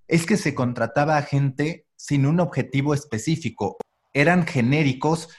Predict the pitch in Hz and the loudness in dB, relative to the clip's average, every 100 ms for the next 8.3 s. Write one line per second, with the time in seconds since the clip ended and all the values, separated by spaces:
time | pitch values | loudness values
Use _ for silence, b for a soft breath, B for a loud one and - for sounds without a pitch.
0 | B - 123 123 120 - 139 156 151 - | B 0 2 2 0 4 4 4 0 -4
1 | 135 117 113 127 135 113 113 98 101 95 | -2 2 4 2 2 0 0 -2 -2 -2
2 | 98 127 110 95 117 147 165 151 127 127 | 0 2 2 0 0 -2 -2 0 0 0
3 | 151 143 131 147 156 B B - 113 120 | 0 2 4 4 0 B B -10 -6 -4
4 | - 147 143 135 131 127 113 113 147 175 | -2 0 2 2 0 0 -2 0 0 2
5 | 170 165 110 123 - - 110 107 101 98 | 0 -2 -4 -2 -2 -2 -2 0 -2 -2
6 | 104 104 - 185 180 165 170 - 120 127 | -2 -4 -2 2 2 2 -2 -2 -2 -2
7 | 113 104 101 123 127 127 120 113 120 131 | 0 0 0 0 0 0 2 2 2 2
8 | 143 - | -2 -8